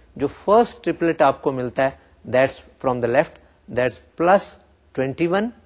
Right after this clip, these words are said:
space five۔ Twenty one plus five کا جو رزلٹ ہوگا وہ یہ ریپلیس ہو جائے گا، that's twenty six۔ So you will be having the next step، star twenty six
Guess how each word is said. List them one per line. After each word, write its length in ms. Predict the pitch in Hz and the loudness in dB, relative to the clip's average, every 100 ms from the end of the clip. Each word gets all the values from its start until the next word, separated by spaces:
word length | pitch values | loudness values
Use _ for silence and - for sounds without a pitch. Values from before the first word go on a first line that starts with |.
| _ _ | _ _
space 600 | _ - 127 123 165 - - _ _ _ _ - | _ -4 0 0 -2 -6 -20 _ _ _ _ 0
five۔ 240 | 131 117 101 - _ _ - | 2 2 0 -8 _ _ -12
Twenty 260 | 131 123 139 | -8 -6 -6
one 100 | 147 | -6
plus 220 | 139 143 139 - | -2 -2 0 0
five 180 | 131 127 - | 0 -2 -6
کا 120 | 123 | -4
جو 140 | 117 | -4
رزلٹ 300 | 110 123 143 | -2 -2 -2
ہوگا 160 | 156 143 | -4 -2
وہ 160 | 127 | -2
یہ 60 | 117 | -4
ریپلیس 360 | 110 127 147 - | -4 -4 -6 -4
ہو 40 | |
جائے 220 | 160 160 | -4 -4
گا، 60 | 156 - _ _ - | -6 -10 _ _ -8
that's 300 | 113 107 - | -6 -6 -6
twenty 280 | 117 139 - | -8 -6 -6
six۔ 220 | - - - _ _ _ _ | -6 -8 -20 _ _ _ _
So 180 | 123 | -6
you 80 | 120 | -4
will 160 | 110 120 | -4 -4
be 160 | 117 | 0
having 240 | 120 131 120 | 0 -2 -6
the 120 | 120 | -6
next 220 | 175 - | -6 -6
step، 160 | - 117 - _ _ - - | -4 -4 -6 _ _ -20 -2
star 400 | 143 123 117 165 - _ _ _ - | 4 6 6 2 -4 _ _ _ -4
twenty 280 | 156 165 226 - | -4 -2 -6 -4
six 60 | 147 | -4